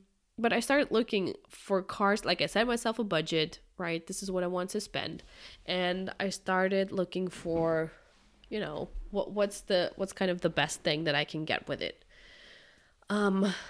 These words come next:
I start, I looked for what is logical. I looked for what's practical,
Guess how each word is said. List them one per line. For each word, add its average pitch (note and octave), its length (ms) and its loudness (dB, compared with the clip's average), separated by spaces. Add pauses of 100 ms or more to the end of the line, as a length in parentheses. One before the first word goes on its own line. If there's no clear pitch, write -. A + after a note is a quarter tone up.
(500)
I F#3+ 80 0
start, G3 320 0
I G3+ 100 8
looked G3+ 280 6
for F3+ 320 2
what E3 180 0
is - 120 -8
logical. A3+ 600 2
I F3+ 140 2
looked E3+ 220 2
for F3 160 -4
what's D#3 260 -4
practical, G#3+ 960 0